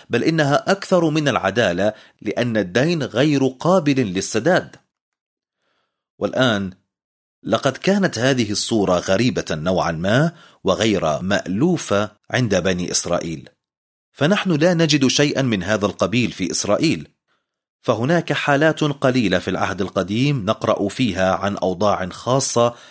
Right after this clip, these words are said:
كان يمكن أن يباع فيها شخص ليخدم شخصا آخر من أجل الوفاء بدينه، ولكنها كانت طريقة شائعة في العالم الوثني،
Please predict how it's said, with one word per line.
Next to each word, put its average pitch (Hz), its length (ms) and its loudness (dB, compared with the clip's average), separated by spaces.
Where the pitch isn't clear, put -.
كان 170 200 2
يمكن 143 560 2
أن 123 140 2
يباع 107 400 2
فيها 90 320 -4
شخص - 400 -2
ليخدم 95 540 -2
شخصا - 500 -2
آخر 123 500 2
من 101 180 -6
أجل 113 280 0
الوفاء 95 500 0
بدينه، 90 480 -2
ولكنها 92 560 -2
كانت 113 380 -2
طريقة 139 580 0
شائعة 104 840 0
في - 120 -4
العالم 104 400 0
الوثني، 95 560 -2